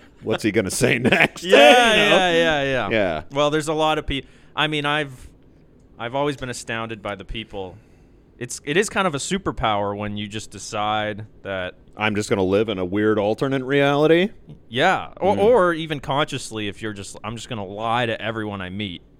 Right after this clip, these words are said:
Speaker 1: Yeah, it's weird.
Speaker 2: And I'm gonna do it
Speaker 1: No,
Speaker 2: genuinely.
Speaker 1: I've known, I've known, like, I grew up with people that were like that.
Speaker 2: Yeah.
Speaker 1: They, they, like, there's no need.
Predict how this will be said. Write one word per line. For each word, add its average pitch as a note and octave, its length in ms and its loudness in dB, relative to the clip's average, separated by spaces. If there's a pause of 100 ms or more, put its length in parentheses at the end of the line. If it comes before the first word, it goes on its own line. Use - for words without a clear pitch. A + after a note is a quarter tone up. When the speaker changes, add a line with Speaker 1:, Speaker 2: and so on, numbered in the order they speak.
(720)
Speaker 1:
Yeah, F2+ 140 0
it's D#2+ 140 -8
weird. D#2+ 320 -4
Speaker 2:
And A#2+ 80 -4
I'm A#2+ 80 -4
gonna A#2 160 -2
do A#2 240 -2
it G2+ 240 -4
Speaker 1:
No, G#2+ 260 0
Speaker 2:
genuinely. D3 540 2
Speaker 1:
I've D3 160 4
known, D3+ 240 2 (140)
I've - 60 -4
known, B2 40 -10
like, B2+ 180 0
I C#3 80 4
grew A#2 220 4
up F#2 120 0
with F2+ 140 -6
people D#2 300 -4
that D#2 100 -6
were D#2+ 100 -8
like D2 260 -8
that. C#2+ 300 -10
Speaker 2:
Yeah. C3+ 140 -6 (220)
Speaker 1:
They, A#2+ 80 -6
they, A2+ 80 -10
like, B2+ 220 -2
there's C#3 180 4
no D3+ 180 6
need. A#2+ 500 0